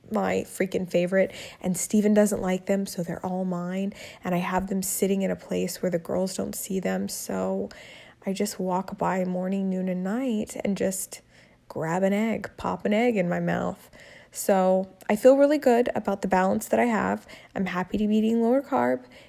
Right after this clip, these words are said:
and I'm very happy to be indulging in sugar whenever I freaking want to.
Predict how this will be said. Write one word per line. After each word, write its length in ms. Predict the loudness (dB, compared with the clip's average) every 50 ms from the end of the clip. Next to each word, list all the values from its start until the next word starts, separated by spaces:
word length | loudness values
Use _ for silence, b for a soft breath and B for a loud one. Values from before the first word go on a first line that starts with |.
| B B -4 -2
and 300 | 0 0 0 0 0 -2
I'm 220 | -2 -2 -4 -4
very 380 | -4 0 2 4 4 4 4 4
happy 440 | 2 0 0 -2 -2 -2 -2 -4 -4
to 260 | -6 -6 -4 -4 -4
be 240 | -2 -2 -2 -2 -2
indulging 600 | -2 -2 -2 0 -2 -2 -2 -2 -2 -4 -4 -6 -6
in 420 | -4 -4 -2 -2 -4 -4 -6 -8 -10
sugar 680 | -10 -10 -4 -2 -2 0 0 0 0 0 -2 -4 -6 b b b b b b b b b _
whenever 640 | -10 -6 -4 -2 -2 -2 -2 -2 -4 -4 -4 -6 -6 -4
I 80 | -4 -6
freaking 560 | -6 -4 -4 -4 -4 -4 -4 -4 -4 -2 -2
want 360 | -2 -2 -2 -4 -4 -6 -6
to. 380 | -6 -6 -4 -4 -4 -4 -6 -8